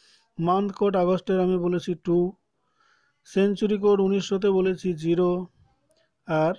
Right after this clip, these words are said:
তারিখ হচ্ছে পনেরো। তাহলে এই ফিগার কটা আমাকে যোগ করতে হবে, দিয়ে তাকে সাত দিয়ে ভাগ করে দিতে হবে। তাহলে হলো পাঁচ, আর দুই সাত, একে আট, আর সাতে পনেরো, পাঁচ, সাত একে এক, দুই,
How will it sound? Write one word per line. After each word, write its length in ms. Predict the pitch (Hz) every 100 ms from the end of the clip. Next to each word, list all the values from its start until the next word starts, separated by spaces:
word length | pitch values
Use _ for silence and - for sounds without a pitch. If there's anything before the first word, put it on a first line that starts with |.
| _
তারিখ 280 | - 160 185 185
হচ্ছে 240 | 175 - 202
পনেরো। 480 | - 175 156 127 113 -
তাহলে 240 | - 160
এই 200 | 190 196 202
ফিগার 340 | - 190 185
কটা 200 | 180 185 185
আমাকে 240 | 185 185 185
যোগ 220 | 151 165 160
করতে 300 | - 180 -
হবে, 220 | 190 214 277 _ _ _ _ -
দিয়ে 200 | 160 175
তাকে 240 | 170 160 202
সাত 220 | - 160
দিয়ে 240 | 143 165 185
ভাগ 220 | 180 139 147
করে 180 | 156 131
দিতে 220 | 123 127
হবে। 220 | 120 117 131 _ _ _ _ _ _ -
তাহলে 160 | 180
হলো 220 | 180 185 190 -
পাঁচ, 480 | 175 175 185 208 214
আর 80 | 190
দুই 200 | 165 180
সাত, 300 | 165 175 165 165
একে 180 | 170 180
আট, 180 | 165 170
আর 80 | 175
সাতে 200 | 160 170
পনেরো, 420 | - 165 165 160 147
পাঁচ, 180 | 165 147
সাত 240 | 143 151 165
একে 180 | 160 165
এক, 160 | 135 - - _ -
দুই, 440 | 151 165 165 151